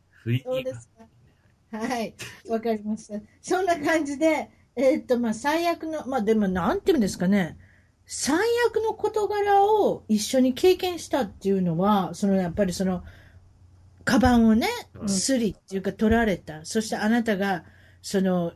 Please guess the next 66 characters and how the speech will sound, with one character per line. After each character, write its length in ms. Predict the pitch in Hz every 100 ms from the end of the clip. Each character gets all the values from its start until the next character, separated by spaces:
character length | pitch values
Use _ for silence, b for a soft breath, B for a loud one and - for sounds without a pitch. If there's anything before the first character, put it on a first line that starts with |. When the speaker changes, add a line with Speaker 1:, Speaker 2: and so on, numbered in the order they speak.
| 202
Speaker 2:
旅 180 | 226
行 300 | 220 226 214
会 220 | 208 254 220
社 160 | 208
に 120 | 170
詐 260 | 165 269 285
欺 120 | 254
に 160 | 196 165
あ 100 | 143
っ 40 | - -
た。 200 | 139 -
ね。 280 | 180 214 254
そ 220 | 285 302 311
う 40 |
い 40 |
っ 40 | 311
た 100 | 202
二 320 | - - 226
つ 160 | 226 349
の 160 | 311
こ 100 | 233 226
と 200 | 190 170
が、 360 | 196 196 175 b b b b b _ -
一 100 | 220
緒 260 | - 254
く 100 | 226
た 160 | - 269
に 140 | 277
こ 100 | 262
の 140 | 285 269
十 280 | - 339 339
日 140 | 339
間、 360 | 320 311 302 208 196
て 60 |
か 80 | 247
二 140 | 220
週 200 | 247 285
間 160 | 285 285
以 40 |
内、 300 | 320 294 269 -
二 220 | 190 208
週 160 | 214 392
間 80 | 359
で 60 |
も 60 | 196
な 100 | 180
い 60 |
で 80 | 175
す 80 | 170
け 100 | 180
ど、 120 | 170
同 340 | 170 196 208 233
じ 100 | 254
こ 120 | 359
と 100 | 247
が 100 | 180
起 40 | 185
こ 120 | 208
る 80 | 202
じ 80 |
ゃ 40 | 160
な 140 | 151
い 40 | 147
で 100 | 151
す 120 | -
か。 140 | 160